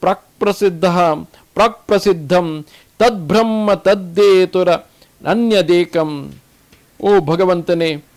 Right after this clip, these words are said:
ಈ ಇಡೀ ಜಗತ್ತು ನಿನ್ನಲ್ಲಿಯೇ ನೆಲೆಸಿದೆ, ನಿನ್ನಿಂದಲೇ ಹೊರಬಂದಿದೆ. ಬೇರೆ ಯಾವುದರ ಸಹಾಯ ಆಧಾರಗಳೋ ಇಲ್ಲದೆ ನಿನ್ನಿಂದಲೇ ಈ ವಿಶ್ವವನ್ನು ನಿರ್ಮಾಣ ಮಾಡಿದ್ದೀಯೇ. ಇದೆಲ್ಲವೂ ನಿನ್ನದು ಮತ್ತು ನಿನಗೋಸ್ಕರವೇ ಇರುವುದು.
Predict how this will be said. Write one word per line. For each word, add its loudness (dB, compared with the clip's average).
ಈ 0
ಇಡೀ 0
ಜಗತ್ತು 0
ನಿನ್ನಲ್ಲಿಯೇ 0
ನೆಲೆಸಿದೆ, -4
ನಿನ್ನಿಂದಲೇ 0
ಹೊರಬಂದಿದೆ. -2
ಬೇರೆ 2
ಯಾವುದರ 4
ಸಹಾಯ 0
ಆಧಾರಗಳೋ 0
ಇಲ್ಲದೆ -2
ನಿನ್ನಿಂದಲೇ 2
ಈ -2
ವಿಶ್ವವನ್ನು 0
ನಿರ್ಮಾಣ -2
ಮಾಡಿದ್ದೀಯೇ. 0
ಇದೆಲ್ಲವೂ 2
ನಿನ್ನದು -2
ಮತ್ತು 0
ನಿನಗೋಸ್ಕರವೇ 2
ಇರುವುದು. -4